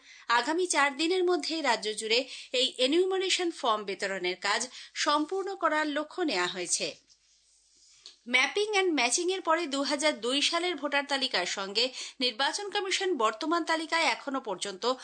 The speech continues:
রাজ্যের দু কোটি পঁয়তাল্লিশ লক্ষ একাত্তর হাজার একশো চোদ্দ জন ভোটারের তথ্যগত মিল পেয়েছে বলে মুখ্য নির্বাচনী আধিকারিকের দপ্তর সূত্রে জানা গেছে। তালিকায় যাদের নামের মিল রয়েছে,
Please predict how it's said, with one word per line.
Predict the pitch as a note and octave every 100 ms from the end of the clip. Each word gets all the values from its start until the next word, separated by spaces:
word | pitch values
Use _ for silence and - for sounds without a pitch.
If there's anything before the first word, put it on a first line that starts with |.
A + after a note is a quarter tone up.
| - -
রাজ্যের | A#3 A3+ C#4 B3
দু | A#3 D4
কোটি | C#4+ E4+ F4
পঁয়তাল্লিশ | F4 C4+ B3 C4 _ D4+ D#4 G4 F#4 E4+
লক্ষ | E4 - F4 -
একাত্তর | G#3+ C#4 D4+ F4
হাজার | D#4 D#4+ D#4+
একশো | C#4 - -
চোদ্দ | C#4+ B3+ A#3 D4
জন | D4 D4+
ভোটারের | A#3 G#3+ G#3+ B3 - - _
তথ্যগত | E4+ F4 G#4+ A4+ G#4+ G#4+
মিল | E4 C4
পেয়েছে | C4 C4+ C4 D4
বলে | E4 F3 D3+ - - C4
মুখ্য | D#4 -
নির্বাচনী | G#4 F#4+ F#4+ F#4 F4+
আধিকারিকের | C#4+ C4 C#4 D#4 D#4 C#4
দপ্তর | A3+ A3 D4
সূত্রে | - D4+ E4+
জানা | E4 E4
গেছে। | C4+ - - - - - -
তালিকায় | C4+ C#4 D4 E4+
যাদের | C#4 A3 A3
নামের | A3 A3 G3+
মিল | A3+ C4
রয়েছে, | D#4 C#4+ - D#3+